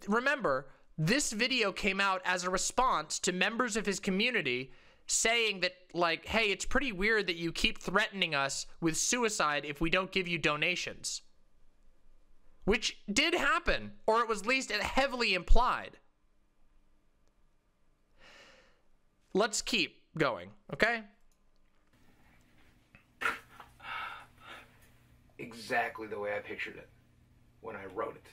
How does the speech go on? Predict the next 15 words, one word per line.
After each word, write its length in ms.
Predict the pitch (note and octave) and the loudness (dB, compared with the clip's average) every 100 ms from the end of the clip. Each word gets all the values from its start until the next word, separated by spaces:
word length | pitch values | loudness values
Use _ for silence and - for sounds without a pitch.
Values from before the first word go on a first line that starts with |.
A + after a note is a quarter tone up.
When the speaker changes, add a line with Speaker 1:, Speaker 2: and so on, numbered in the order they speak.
| - - - - - | -20 -20 -20 -20 -12
Speaker 2:
This 140 | - D3 | -6 -4
is 320 | A#2+ - - - - | -4 -6 -10 -12 -4
almost 360 | C3 B2+ - | 0 0 -2
word 300 | G#2 D3+ C#3+ | 2 4 4
for 120 | C3+ | 0
word 480 | A#2+ D#3+ F3+ D3+ C#3+ - - | 2 4 4 2 -2 -14 -18
the 60 | A2+ | -8
script 460 | - - - - - - | -4 0 0 -2 -18 -6
I 160 | A2+ C3 | 0 0
gave 340 | A#2+ E3 F3 | 2 2 2
Jesse 500 | B2+ A#2 A2+ C3+ E3 - - - - - - | 0 0 0 -2 -8 -12 -20 -20 -20 -20 -16
in 80 | A#2+ | -4
two 120 | C3+ | 0
thousand 280 | B2+ A#2 A#2 | 0 0 -4
sixteen. 560 | - - F#3+ C#3+ E3 | -10 -6 -4 -4 -6